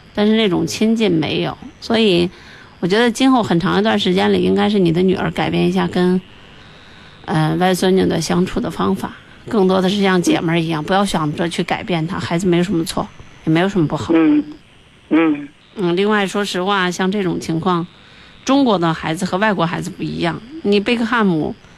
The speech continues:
Speaker 1: 呃，的孩子可以在贝克汉姆面前直接亲嘴儿啊、拥抱啊，什么都没事儿。你中国的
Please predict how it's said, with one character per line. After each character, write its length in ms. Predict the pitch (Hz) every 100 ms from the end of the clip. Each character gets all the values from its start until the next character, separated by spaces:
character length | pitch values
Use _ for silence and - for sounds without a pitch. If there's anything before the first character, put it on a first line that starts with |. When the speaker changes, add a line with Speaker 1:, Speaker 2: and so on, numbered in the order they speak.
| - - - - - - -
Speaker 1:
呃， 200 | - 185
的 220 | 185 185
孩 240 | 175 175 175
子 400 | 180 185 170 -
可 140 | - 196
以 100 | 180
在 160 | 190
贝 160 | 175 202
克 60 |
汉 200 | 190 196
姆 80 | 175
面 200 | 170 175
前 360 | 156 160 165 170
直 160 | 165
接 240 | 170 180 180
亲 240 | - 185
嘴 80 | 185
儿 80 | 156
啊、 220 | 147 160
拥 220 | 175 185
抱 80 | 185
啊， 260 | 185 165 165
什 100 | 170
么 80 |
都 140 | 160 165
没 140 | 165
事 160 | 165 -
儿。 80 | -
你 120 | 170
中 240 | 165 208
国 160 | 190 160
的 240 | 160 160